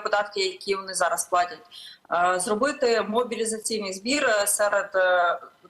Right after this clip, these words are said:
тих, хто працює на державу. Тобто, по-перше, ці кошти треба, е, ці кошти можна проконтролювати,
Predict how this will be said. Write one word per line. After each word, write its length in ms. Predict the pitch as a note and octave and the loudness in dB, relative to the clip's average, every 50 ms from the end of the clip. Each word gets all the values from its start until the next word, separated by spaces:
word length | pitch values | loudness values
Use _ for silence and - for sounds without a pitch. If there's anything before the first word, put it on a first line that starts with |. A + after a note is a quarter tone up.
| _ _ | _ _
тих, 300 | - C#4+ D#4+ - - - - G3 | 0 0 0 0 -2 -6 -6 -8
хто 400 | F3 - - - A#3 A#3+ A#3 A#3 | -8 -6 -2 2 4 4 4 4
працює 400 | A3+ - F#3+ F#3+ - - A#3 A3 | 2 0 -2 -2 0 2 2 2
на 140 | G#3 G#3 G3+ | 2 2 0
державу. 560 | G3+ G3+ F#3 F3+ F3 F3 E3 D3 C3+ - - - - - - - - _ - | 0 -2 -2 -2 0 0 0 0 0 -2 -6 -16 -18 -20 -20 -20 -14 _ -6
Тобто, 280 | G#3 G#3+ - A3 G#3+ | -6 -2 -2 -2 0
по-перше, 400 | A#3 A#3 A#3+ B3+ A3 A3 - G#3 | 0 0 2 2 0 0 -2 -4
ці 140 | - - G3+ | -4 -8 -6
кошти 320 | G3+ - G3 F#3+ - G3 | -4 -2 -2 -2 -4 -6
треба, 560 | F#3 G3 G3 F#3+ F#3 F3+ F3 F3 E3+ E3 - - - _ _ _ _ - | -4 -2 -2 0 2 2 4 4 2 0 -2 -8 -20 _ _ _ _ -4
е, 300 | - F3+ F#3 F#3 F#3 F#3 F#3 | -2 0 2 2 2 0 -2
ці 120 | - C4 | -4 -4
кошти 300 | B3+ B3+ A#3 A3+ - A#3 | 0 0 0 0 -2 -2
можна 320 | G#3+ A3+ A3+ A3 A3 G#3+ F#3+ | 0 0 0 0 0 -4 -6
проконтролювати, 1080 | - G#3 - - A3+ G#3+ A3+ A3+ A#3+ A#3+ B3 C#4+ D4+ D#4+ D#4+ - C#4 B3+ A#3+ A3+ A3 | -6 -6 -6 -6 -6 -4 -2 0 0 2 2 2 2 2 0 0 0 0 0 0 -2